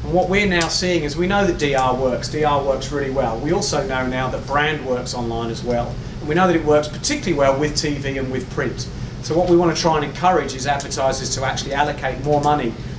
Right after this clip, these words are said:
away from T V and print into online as well. Um, so we're trying to actually remove that argument away. <clears throat> We know from the U K and Denmark in particular, I don't know about the Netherlands, and Germany, even though they're not number one,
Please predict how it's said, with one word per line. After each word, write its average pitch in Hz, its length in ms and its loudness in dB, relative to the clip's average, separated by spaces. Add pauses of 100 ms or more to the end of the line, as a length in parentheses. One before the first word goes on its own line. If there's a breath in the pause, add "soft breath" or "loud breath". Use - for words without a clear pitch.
(120)
away 160 360 4
from 147 220 -4
T 143 220 -4
V 127 160 -4
and 123 100 -4
print 127 300 -6
into 127 300 -6
online 117 600 -2
as 113 120 -6
well. 117 340 0 (400 loud breath)
Um, 120 240 -4
so 139 140 -2
we're 143 140 -2
trying 147 240 0
to 131 60 -2
actually 127 300 -4 (240)
remove 147 520 4
that 127 160 2
argument 120 440 0
away. 110 340 -6 (280)
<clears throat> 180 200 -4 (1160 loud breath)
We 180 120 4
know 208 240 6
from 180 180 0
the 180 80 4
U 175 220 6
K 165 340 2
and 135 80 -4
Denmark 151 480 2
in 135 80 -8
particular, 156 420 -6
I 143 80 -2
don't 151 140 -2
know 147 60 -4
about 127 200 -2
the 127 60 -6
Netherlands, 147 580 -2 (240 loud breath)
and 156 160 -4
Germany, 180 520 4
even 160 180 0
though 147 140 4
they're 147 160 0
not 151 180 0
number 139 240 0
one, 143 380 2